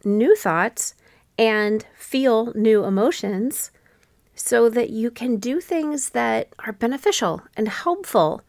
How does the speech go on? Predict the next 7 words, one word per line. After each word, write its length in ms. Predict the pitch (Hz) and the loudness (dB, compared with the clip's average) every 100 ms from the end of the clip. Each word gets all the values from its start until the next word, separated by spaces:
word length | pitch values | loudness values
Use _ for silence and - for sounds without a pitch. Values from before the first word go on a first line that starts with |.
| _ _ - | _ _ -14
to 200 | - 214 | -4 -2
you, 380 | 180 175 - - 208 | -2 -4 -4 -4 -4
as 180 | 202 | -4
opposed 380 | 208 208 202 196 | -4 -4 -4 -4
to 80 | 214 | -8
holding 640 | 196 - 262 262 254 247 - | -6 0 2 4 2 0 -2
on 500 | - 240 196 180 180 | 0 2 0 -2 -4